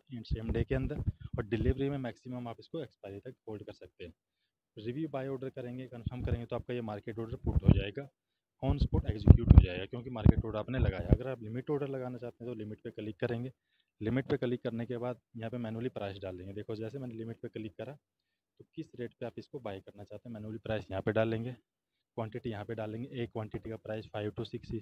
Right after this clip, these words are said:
फ़ोर है, जिसके against आपको सिर्फ सिक्स नाइन वन सेवन रुपीज पे करने हैं। Limit पे click करेंगे, आपको intraday करना है फिर delivery करना है। उसके बाद review buy order करेंगे तो आपका order pending पोजीशन में चला जाएगा, क्योंकि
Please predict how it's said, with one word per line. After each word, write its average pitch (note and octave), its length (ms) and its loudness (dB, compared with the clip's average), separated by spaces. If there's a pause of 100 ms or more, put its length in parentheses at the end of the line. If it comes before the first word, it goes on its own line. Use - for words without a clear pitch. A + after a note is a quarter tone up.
फ़ोर A2 260 -6
है, B2+ 80 -2
जिसके A#2 340 -10
against A2+ 260 -4
आपको G#2+ 220 -4
सिर्फ C3 240 -4
सिक्स - 320 -12
नाइन A2 220 2
वन G#2+ 160 -6
सेवन G2 240 -4
रुपीज A2 240 -6
पे G2+ 160 -6
करने G2+ 260 0
हैं। B2+ 120 -6 (520)
Limit A#2+ 260 -4
पे C3+ 100 -4
click B2 240 -6
करेंगे, B2 320 -6 (720)
आपको - 260 -10
intraday A#2+ 420 -6
करना A#2+ 240 -6
है A2+ 60 -4
फिर A#2 120 -8
delivery A2 380 -6
करना A#2 260 -10
है। A2+ 80 -16 (1120)
उसके - 180 -14
बाद A2+ 180 -4
review A2+ 200 -4
buy A#2 180 -4
order A#2 220 -6
करेंगे A2+ 420 -10 (400)
तो A#2 40 -6
आपका G#2+ 240 -4
order A2+ 220 0
pending G#2+ 320 -2
पोजीशन A#2 300 -6
में A2+ 100 -6
चला G#2+ 180 -6
जाएगा, G#2+ 260 -4
क्योंकि A#2 380 -10